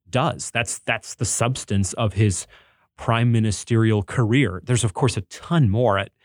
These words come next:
at play in it, but fundamentally, Churchill was intransigent,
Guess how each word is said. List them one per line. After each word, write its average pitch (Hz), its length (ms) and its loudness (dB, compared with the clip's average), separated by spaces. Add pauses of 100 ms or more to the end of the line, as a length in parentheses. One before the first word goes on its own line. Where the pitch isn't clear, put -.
(200)
at 117 200 -6
play 143 300 2
in 92 120 2
it, - 240 -8
but 120 100 0
fundamentally, 143 1000 0 (560)
Churchill 139 420 0
was 110 160 0
intransigent, 113 1080 0